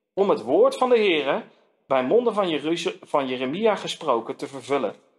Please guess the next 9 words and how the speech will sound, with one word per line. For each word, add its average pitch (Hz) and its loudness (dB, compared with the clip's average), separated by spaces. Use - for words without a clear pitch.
totdat 254 2
het 151 -2
land 175 0
behagen 175 0
zou 147 -2
scheppen 165 -4
in 151 -6
zijn 131 -4
sabbatsjaren. 107 -4